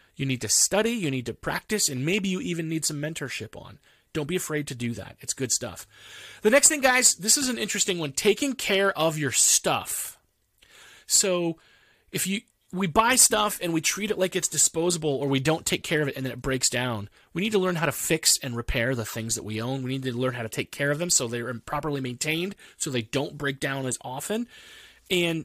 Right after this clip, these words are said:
this is a very valuable skill, and it's one that a lot of people ignore, but it really does matter. It does make it more challenging in the era that we live, in which many things are made very disposable.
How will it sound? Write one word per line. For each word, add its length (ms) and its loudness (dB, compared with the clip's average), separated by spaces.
this 180 0
is 100 -2
a 40 4
very 260 2
valuable 380 0
skill, 360 2
and 140 -2
it's 140 -2
one 180 -2
that 160 0
a 80 -2
lot 300 -2
of 120 -8
people 440 -4
ignore, 640 -2
but 340 0
it 200 -8
really 360 0
does 300 -4
matter. 460 -6
It 160 0
does 220 8
make 180 4
it 80 2
more 100 6
challenging 640 4
in 100 2
the 140 0
era 280 4
that 180 -2
we 140 2
live, 440 2
in 180 -2
which 240 0
many 480 2
things 320 -4
are 100 -2
made 240 -4
very 280 0
disposable. 720 -4